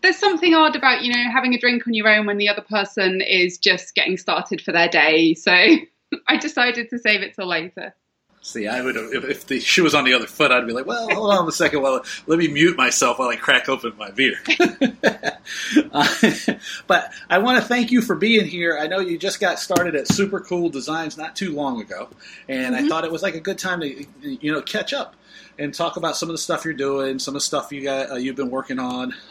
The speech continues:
Speaker 2: um, some of the ideas that you have, because, you know, I think that stuff is great. Um, so I guess I'd like to start out with, I know you're the director of strategy now at Supercool. Can you tell everybody a little bit about what, what that means?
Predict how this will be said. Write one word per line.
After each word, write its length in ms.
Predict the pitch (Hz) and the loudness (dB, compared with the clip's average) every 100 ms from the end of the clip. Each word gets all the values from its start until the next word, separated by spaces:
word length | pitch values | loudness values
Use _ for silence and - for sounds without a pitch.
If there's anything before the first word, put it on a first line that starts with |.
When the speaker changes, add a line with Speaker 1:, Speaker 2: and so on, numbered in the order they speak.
| - | -20
Speaker 2:
um, 240 | 107 98 - - - - - | -16 -16 -18 -20 -20 -20 -16
some 140 | - 160 | -6 -4
of 60 | |
the 120 | 143 | -2
ideas 420 | 143 139 165 190 139 | -2 -2 -2 -2 -2
that 120 | 107 | -8
you 80 | 101 | -12
have, 320 | 82 80 _ | -14 -16 _
because, 440 | - 143 151 - - _ | -12 -6 -6 -6 -14 _
you 80 | 175 | -14
know, 80 | 165 | -12
I 80 | |
think 220 | 156 202 - | -8 -8 -8
that 120 | 170 | -10
stuff 240 | - 175 | -8 -10
is 120 | 151 | -10
great. 300 | - 180 120 - | -6 -4 -6 -8
Um, 280 | 135 131 127 _ - - | -8 -6 -8 _ -20 -20
so 220 | - 202 185 | -4 -4 -2
I 60 | |
guess 240 | 175 254 247 | -4 -4 -2
I'd 140 | 220 | -2
like 180 | 208 180 | -2 -4
to 60 | - | -6
start 300 | - 180 170 | -4 -2 0
out 180 | 180 147 | 0 2
with, 160 | 143 | 2
I 60 | 139 | 2
know 120 | 156 | -2
you're 200 | 160 160 | -2 -2
the 100 | 139 | -4
director 480 | 120 123 139 151 180 | -8 -6 -6 -4 -6
of 80 | 117 | -6
strategy 500 | - 131 151 156 190 | -4 -2 -2 -4 -4
now 180 | 185 | -4
at 40 | 185 | -4
Supercool. 540 | - 208 208 220 214 | -4 -6 -4 -4 -4
Can 280 | - - - | -8 -20 -4
you 120 | 247 | -2
tell 140 | 247 262 | 2 2
everybody 280 | 254 240 | 4 2
a 60 | 240 | 2
little 240 | 226 226 | 2 2
bit 100 | 226 | 2
about 340 | 220 214 202 143 | 2 0 -2 -4
what, 220 | 190 - 165 | -6 -6 -6
what 140 | 202 | -2
that 140 | 196 | -2
means? 400 | 170 165 - - | -2 -4 -4 -12